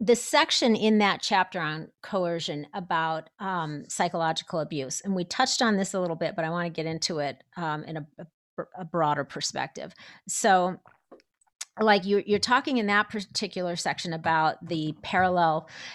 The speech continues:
tactics of a psychological abuser's messages and then the messages of the beauty culture as well as society,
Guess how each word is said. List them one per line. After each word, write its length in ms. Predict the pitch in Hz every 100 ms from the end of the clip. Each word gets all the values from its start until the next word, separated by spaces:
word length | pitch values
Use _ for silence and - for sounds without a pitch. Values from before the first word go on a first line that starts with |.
| -
tactics 760 | - 240 233 156 143 - - - -
of 400 | 160 160 160 - - - - _
a 100 | 196
psychological 720 | 175 170 190 170 170 185 185 185
abuser's 500 | 185 175 180 180 -
messages 800 | 180 156 - 151 151 143 175 - -
and 120 | 208
then 100 | 208
the 60 | 208
messages 540 | 208 208 208 196 185 190
of 160 | 170
the 80 | 175
beauty 280 | 240 269 190
culture 440 | - 147 156 180
as 120 | 156
well 180 | 175 165
as 100 | 165
society, 640 | - 175 165 151 147 156